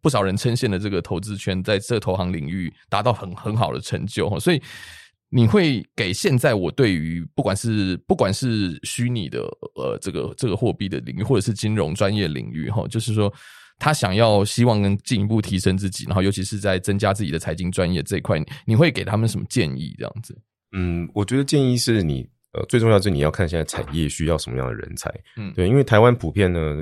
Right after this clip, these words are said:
Speaker 2: 你说因为尤其是年轻人嘛，可能在学校刚毕业的时候，其实学校教的东西跟实-，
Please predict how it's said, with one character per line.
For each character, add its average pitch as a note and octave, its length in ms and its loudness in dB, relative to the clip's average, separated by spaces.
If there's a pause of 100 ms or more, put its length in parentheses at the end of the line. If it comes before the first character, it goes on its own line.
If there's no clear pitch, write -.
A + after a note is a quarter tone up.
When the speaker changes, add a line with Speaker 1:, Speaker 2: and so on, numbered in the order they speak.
Speaker 2:
你 D#2+ 160 -4
说 G2 120 0
因 A2 80 4
为 A2 40 4
尤 G#2 60 4
其 G2+ 140 0
是 F#2+ 80 -2
年 D#2 140 0
轻 E2+ 180 -2
人 B1 120 -2
嘛， G#1 180 -8
可 D#2 120 -6
能 E2 60 -2
在 G2+ 160 2
学 F#2+ 180 0
校 G2+ 160 4
刚 F#2+ 160 2
毕 F2+ 160 -4
业 E2+ 120 0
的 D2 40 -2
时 D#2 60 -8
候， D#2+ 80 -6
其 A2+ 100 -4
实 B2 200 -6
学 G2+ 220 -2
校 C3+ 160 2
教 A#2 200 6
的 G2+ 60 4
东 F#2 100 0
西 F#2+ 120 0
跟 F#2 200 0
实-， E2 200 -4